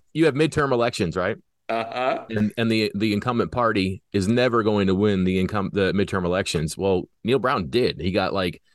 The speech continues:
Speaker 1: an extension after his second year. And you're like, "Huh?" And now, like,
Speaker 2: Right.
Speaker 1: y-, you see sometimes where, like, in a midterm election, people will, they'll revisit their ballot box decision. And not just one person. It could be a state. It could be a half of the country, whatever. And they'll be like, "Oh, is that a good idea?"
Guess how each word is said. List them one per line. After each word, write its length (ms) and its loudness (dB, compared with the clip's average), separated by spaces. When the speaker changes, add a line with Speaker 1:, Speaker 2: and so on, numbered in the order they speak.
Speaker 1:
an 80 -2
extension 760 -2
after 260 -4
his 160 0
second 260 0
year. 160 2
And 80 0
you're 100 0
like, 160 -4
"Huh?" 220 0
And 140 -2
now, 180 0
like, 220 2
Speaker 2:
Right. 160 -4
Speaker 1:
y-, 100 -6
you 300 0
see 140 2
sometimes 460 0
where, 200 2
like, 180 0
in 160 0
a 40 2
midterm 640 0
election, 720 0
people 640 0
will, 720 2
they'll 280 2
revisit 680 0
their 160 0
ballot 480 -2
box 260 -6
decision. 600 -2
And 80 -2
not 180 -2
just 160 -2
one 160 -2
person. 380 0
It 80 -4
could 160 -4
be 100 0
a 80 -4
state. 400 0
It 160 -6
could 160 -2
be 220 -2
a 80 -2
half 260 -6
of 80 -4
the 60 -2
country, 260 -2
whatever. 300 2
And 100 -2
they'll 80 0
be 80 2
like, 240 0
"Oh, 240 0
is 60 -4
that 100 2
a 60 0
good 120 2
idea?" 360 0